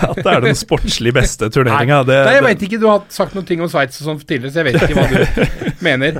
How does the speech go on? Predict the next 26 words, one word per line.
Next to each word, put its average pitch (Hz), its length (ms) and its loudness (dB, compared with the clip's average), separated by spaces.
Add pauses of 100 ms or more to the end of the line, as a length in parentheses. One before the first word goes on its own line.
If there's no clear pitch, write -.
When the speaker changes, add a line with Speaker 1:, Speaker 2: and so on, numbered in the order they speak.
Speaker 2:
Ehm, 165 640 2 (360)
men, 190 340 0
men, 185 260 0
ehm, 175 300 2 (180)
det 139 140 2
som 170 100 -2
var 165 80 0
spesielt 175 560 -2
da, 180 160 0
da 147 80 4
de 156 160 0
røyk 117 240 -2
mot 147 80 -8
Krasnodar, 156 480 -2
det 196 80 2
var 147 160 2
jo 120 80 0
at - 80 -18
de 151 140 -4
hadde 117 320 -4
jo 131 100 0 (460)
vunnet 127 500 -2
første - 400 -6
matchen 139 380 -8
borte - 340 -10 (320)
i, 147 220 -8